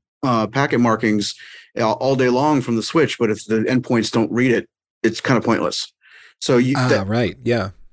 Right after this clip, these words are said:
Speaker 1: So, so the, so the, th-, this is, this is a really good point because we talked about the link itself, but now we have to talk about the endpoints. And this is where things get a little bit weird because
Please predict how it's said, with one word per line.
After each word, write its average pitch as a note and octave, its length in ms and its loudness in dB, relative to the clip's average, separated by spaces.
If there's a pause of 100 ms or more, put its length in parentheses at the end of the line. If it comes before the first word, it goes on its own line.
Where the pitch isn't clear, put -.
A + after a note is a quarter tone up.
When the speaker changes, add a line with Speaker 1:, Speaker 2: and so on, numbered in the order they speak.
(160)
Speaker 1:
So, C3+ 260 0
so D3 180 0
the, C#3 200 2
so D3+ 160 0
the, C3+ 100 2
th-, E3+ 260 0
this E3 180 -2
is, D3 200 -2
this C3+ 160 -2
is C3 60 -2
a A#2+ 40 -2
really D3 220 4
good C3 140 0
point F#3 300 0
because B2 380 -2 (380)
we D3 80 2
talked F3+ 260 0
about F3 160 2
the D3 80 -2
link C#3 220 0
itself, C3 320 0
but A#2 80 -4
now C3+ 180 2
we D#3 100 4
have C#3 160 0
to B2+ 80 -12
talk A#2+ 240 -2
about A2+ 240 -2
the A2+ 120 -2
endpoints. B2+ 480 0
And A#2+ 100 4
this E3+ 160 2
is A#3 100 0
where G3 160 2
things E3 280 0
get C#3+ 100 2
a - 20 2
little C3 160 2
bit A#2+ 140 0
weird C#3 300 2
because A2+ 340 0